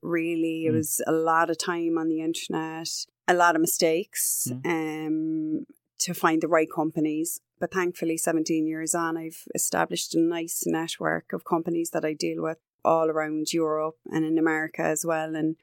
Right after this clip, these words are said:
Speaker 1: we've kinda got it down to a fine art now at this point. That is hard. Now, obviously, it's different now because
Speaker 2: Mm.
Speaker 1: you do have the World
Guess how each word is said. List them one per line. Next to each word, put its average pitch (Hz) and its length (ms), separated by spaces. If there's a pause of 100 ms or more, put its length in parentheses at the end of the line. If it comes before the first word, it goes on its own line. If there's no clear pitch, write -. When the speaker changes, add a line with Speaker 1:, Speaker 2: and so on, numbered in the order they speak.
(100)
Speaker 1:
we've 165 160
kinda 170 220
got 165 160
it 165 100
down 170 240
to - 140
a - 20
fine 160 360
art 160 460
now 160 180
at 160 100
this 170 200
point. 165 380 (200)
That 175 220
is 170 200
hard. 160 420
Now, 170 220
obviously, 170 520
it's - 180
different 190 320
now 175 360
because 165 480
Speaker 2:
Mm. 151 80
Speaker 1:
you 156 140
do 165 180
have 156 180
the 156 100
World 151 360